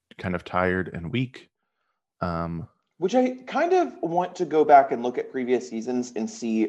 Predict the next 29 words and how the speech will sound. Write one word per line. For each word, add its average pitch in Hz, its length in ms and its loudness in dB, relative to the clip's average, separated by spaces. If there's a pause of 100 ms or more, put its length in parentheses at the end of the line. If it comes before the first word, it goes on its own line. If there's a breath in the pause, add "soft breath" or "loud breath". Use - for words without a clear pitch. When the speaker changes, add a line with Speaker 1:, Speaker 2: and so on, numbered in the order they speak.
Speaker 2:
when 110 240 0
this 104 160 -4
happens. 117 540 0
Like, 127 100 2
I 120 60 4
feel 160 200 2
like 175 380 8 (1080)
it 147 120 10
is 127 120 6
always 170 400 12
right 143 300 8
around 120 460 8
this 107 160 6
time, 98 460 0
and 113 260 4
maybe 139 600 8 (440)
it 127 100 10
is, 117 200 8
like, 113 180 8
Final 110 360 8
Seven 101 460 4
or 113 80 4
something 95 500 -2 (100)
every 95 300 2
time 87 380 2 (280 soft breath)
when 117 160 4
it 110 100 4
is 107 180 4
like, 117 380 6